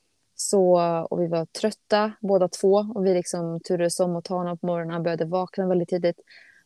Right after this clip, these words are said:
Någon gång där mellan så fick han typ äta sin macka framför Bolibompa.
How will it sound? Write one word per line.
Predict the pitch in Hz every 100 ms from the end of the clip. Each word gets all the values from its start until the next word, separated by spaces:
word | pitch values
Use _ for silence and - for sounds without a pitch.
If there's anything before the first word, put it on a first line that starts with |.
| _ - -
Någon | 226 233 226 214
gång | 185 170
där | 160 147 151 180 _
mellan | - 165 143 170
så | -
fick | 175 196
han | 165 170
typ | 170 -
äta | 175 165 170
sin | 170 165
macka | 165 - - -
framför | 180 175
Bolibompa. | 175 180 185 233 220 -